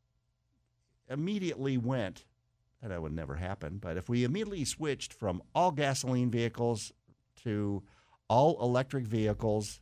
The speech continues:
total emissions would be basically cut down to a third from our transportation system. And it's, uh, just to give you a sense of, uh, what we'd be looking at. But, uh,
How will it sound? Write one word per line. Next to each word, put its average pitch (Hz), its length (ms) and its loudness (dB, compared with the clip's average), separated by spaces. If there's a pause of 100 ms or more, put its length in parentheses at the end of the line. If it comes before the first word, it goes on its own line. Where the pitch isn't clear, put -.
(1000)
total 190 240 -2
emissions 113 480 -2
would 95 300 -2 (280)
be 120 160 -4
basically 110 640 -6
cut - 280 -8
down 101 300 0
to 98 180 -2
a 92 60 2
third 135 420 -4 (600)
from 101 180 -2
our 87 240 -2
transportation 107 800 -4
system. 71 420 -8 (800)
And 127 180 6
it's, 107 200 2
uh, 95 140 6 (100)
just 143 220 -2
to 143 60 -6
give 123 200 2
you 87 160 2 (100)
a 107 100 4
sense - 680 2
of, 85 420 2
uh, 78 220 4
what 76 180 -4
we'd 78 140 -2
be 73 120 -2
looking 71 340 -4
at. 64 200 -6 (160)
But, 78 240 -4 (140)
uh, 78 200 -2